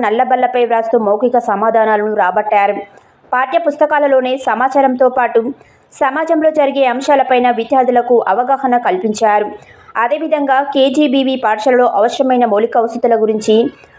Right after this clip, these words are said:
అడిగి తెలుసుకున్నారు. ఈ సందర్భంగా కేజీబీవీ పాఠశాల సిబ్బంది, విద్యార్థులు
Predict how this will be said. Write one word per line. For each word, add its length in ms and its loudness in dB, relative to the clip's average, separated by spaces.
అడిగి 280 -2
తెలుసుకున్నారు. 600 0
ఈ 20 4
సందర్భంగా 480 2
కేజీబీవీ 580 2
పాఠశాల 380 0
సిబ్బంది, 440 0
విద్యార్థులు 520 0